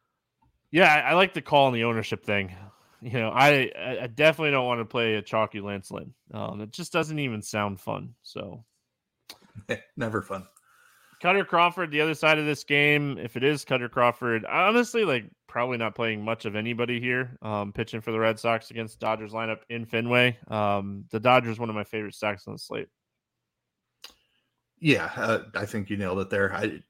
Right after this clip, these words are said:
Speaker 2: I don't think you can play Crawford against the, the Dodgers or anybody the Red Sox decide to roll out.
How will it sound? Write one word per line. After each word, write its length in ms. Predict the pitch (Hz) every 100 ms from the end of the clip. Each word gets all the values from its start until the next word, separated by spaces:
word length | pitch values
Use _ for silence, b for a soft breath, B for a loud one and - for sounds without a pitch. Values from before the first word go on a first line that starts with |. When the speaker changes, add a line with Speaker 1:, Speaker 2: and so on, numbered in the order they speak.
| -
Speaker 2:
I 60 | 98
don't 160 | 95
think 160 | 107 98
you 100 | 98
can 100 | 104
play 120 | 107
Crawford 380 | 101 95 - 101
against 340 | 101 98 -
the, 100 | 113 - -
the 140 | 120
Dodgers 460 | 110 110 117 113 110
or 240 | 123 117
anybody 340 | 101 98 101 101
the 140 | 101
Red 140 | 98
Sox 260 | 104 98 -
decide 260 | 120 110 104
to 60 |
roll 180 | 104 101
out. 160 | 92